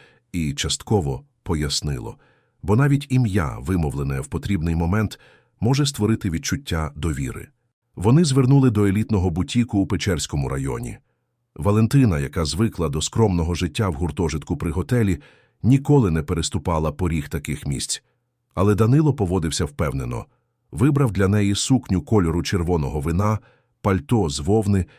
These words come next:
і пару класичних туфель. «Якщо ми подружжя, ти маєш виглядати відповідно», —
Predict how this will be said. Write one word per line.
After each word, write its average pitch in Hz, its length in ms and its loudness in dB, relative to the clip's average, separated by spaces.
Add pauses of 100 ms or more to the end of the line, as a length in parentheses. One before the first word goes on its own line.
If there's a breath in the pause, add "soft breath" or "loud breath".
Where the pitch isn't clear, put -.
(220 soft breath)
і 98 120 -2
пару 101 320 0
класичних 80 640 -4
туфель. 67 360 -6 (800)
«Якщо 123 360 0
ми 147 120 8
подружжя, 90 600 0
ти 85 140 -2
маєш 85 360 0
виглядати 76 600 -4
відповідно», — 76 720 -6